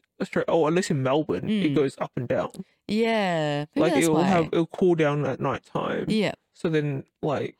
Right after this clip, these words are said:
Speaker 2: <gasps> Oh,
Speaker 1: yeah.
Speaker 2: yeah. Because we, because of the humidity, the hot
Speaker 1: Yeah.
Speaker 2: just stays there
Speaker 1: It
Speaker 2: for a bit.
Speaker 1: stays.
Speaker 2: Yeah.
Speaker 1: Or, like, it just
Speaker 2: Yeah.
Speaker 1: stays.
Speaker 2: Yeah. Okay. I just gotta be better prepared. So, like,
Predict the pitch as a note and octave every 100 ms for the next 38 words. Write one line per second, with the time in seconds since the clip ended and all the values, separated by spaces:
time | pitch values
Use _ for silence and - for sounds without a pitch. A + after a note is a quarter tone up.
0 | - C4+ C4+ C4+ A#3+ - A3+ C#4 D#4+ E4
1 | E4 D#4+ D4+ E4+ F4 F4 F4 E4+ E4 D#4
2 | C#4 A3+ A3+ C4+ - - - - A3 -
3 | - C4 C4+ A3+ - F3+ G#3+ A3+ E3 -
4 | - F3 E3+ G#3 - _ _ F#3 F3+ F3+
5 | - F3 G#3 E3 F#3+ C#3 C3+ D#3 E3 -
6 | - - F#3 F3 E3+ E3 D3+ - - D#3
7 | E3 F3 _ - D#3+ E3 - _ D3 C#3+
8 | - _ D#3 D3 F#3 - E3+ F#3 F#3 A3
9 | B3+ A#3+ A#3 A3 G#3 D#3 - - - D3+
10 | D3+ F#3+ G#3 - - C4+ B3+ G3 E3 E3
11 | - - D3+ C3 - D#3+ D3+ - _ _
12 | - C#3+